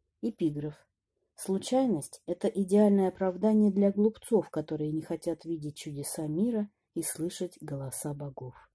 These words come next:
Анджей Заленский. Арсана и Вульф были плотно заняты весь день.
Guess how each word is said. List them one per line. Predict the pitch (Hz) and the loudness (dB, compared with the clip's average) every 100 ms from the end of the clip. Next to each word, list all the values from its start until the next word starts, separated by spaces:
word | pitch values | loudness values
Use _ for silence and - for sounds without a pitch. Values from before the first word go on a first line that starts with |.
| _ _ _ _ | _ _ _ _
Анджей | 185 196 185 185 190 190 | -2 -2 -2 -2 -4 -4
Заленский. | 165 170 160 139 - - 135 - _ _ _ _ - - _ _ _ _ _ _ | -4 -4 -4 -8 -10 -12 -16 -20 _ _ _ _ -20 -20 _ _ _ _ _ _
Арсана | 190 196 - 208 202 | -4 -2 2 4 4
и | 196 180 | 2 0
Вульф | 190 240 240 - | 0 0 0 -2
были | 185 190 | -2 0
плотно | 180 - 220 254 247 233 | -2 0 0 0 -2 -4
заняты | 190 185 185 - 185 | -2 -4 -4 -8 -8
весь | 185 180 | -6 -6
день. | 156 151 151 | -6 -6 -6